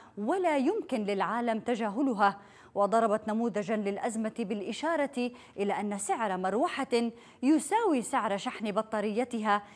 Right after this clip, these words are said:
في محل ببيروت في ظل عدم توفر الكهرباء إلا ساعة أو ساعتين يوميا. والمروحة هي مجرد مثال بسيط عما وصل إليه لبنان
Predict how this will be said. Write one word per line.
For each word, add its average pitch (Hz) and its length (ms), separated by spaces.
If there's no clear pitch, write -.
في 302 200
محل 269 380
ببيروت 254 720
في 349 80
ظل 359 340
عدم 262 380
توفر 220 440
الكهرباء 202 680
إلا 180 280
ساعة 254 540
أو 339 100
ساعتين 220 760
يوميا. 190 560
والمروحة 440 560
هي 277 220
مجرد 254 460
مثال 226 520
بسيط 214 500
عما 180 260
وصل 190 320
إليه 180 400
لبنان 185 520